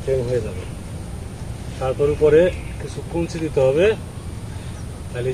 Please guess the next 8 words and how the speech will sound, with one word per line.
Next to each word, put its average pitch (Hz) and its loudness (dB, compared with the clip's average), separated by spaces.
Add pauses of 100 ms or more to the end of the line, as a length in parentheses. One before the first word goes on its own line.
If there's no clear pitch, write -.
জানলা 135 0 (100)
শেষ। - -6 (1900)
এখন 143 -4 (1800)
রশি, 170 4 (680)
রশি 160 2
শেষ 160 0
হয়ে 139 2
গেছে। - -8